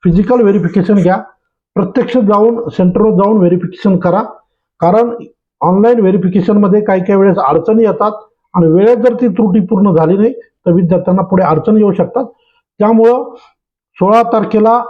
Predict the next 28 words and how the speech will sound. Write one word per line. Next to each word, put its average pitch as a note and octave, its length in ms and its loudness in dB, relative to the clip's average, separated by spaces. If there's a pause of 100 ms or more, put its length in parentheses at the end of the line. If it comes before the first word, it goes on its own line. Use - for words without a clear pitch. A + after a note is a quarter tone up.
(220)
जी A3 60 2
फायनल G3 340 0
डेट G#3+ 260 0
आहे G3 200 -2
तत्पूर्वी G3+ 420 -2
आपलं G3 240 0
व्हेरिफिकेशन F3 600 0
प्रक्रिया F3+ 340 0
पूर्ण F3+ 340 0
करून D#3 280 -2
घ्या. B2 140 -2 (800)
ज्याही G#3+ 220 2
विद्यार्थ्यांनी B3 680 0
या A#3+ 160 4
रजिस्ट्रेशन G#3+ 540 -2
प्रक्रियेत A3 360 -2
भाग F3 280 0
घेतलेला G3 320 0
असेल, A3+ 300 -2 (840)
रजिस्ट्रेशन F#3+ 600 0
करून, A3 260 0
डॉक्युमेंट G3+ 440 0
अपलोड G3 340 -2
करून G#3+ 240 0
व्हेरिफिकेशन F3+ 600 -2
पूर्ण A3 240 2
केलेलं G3 340 0
असेल, G3+ 300 -2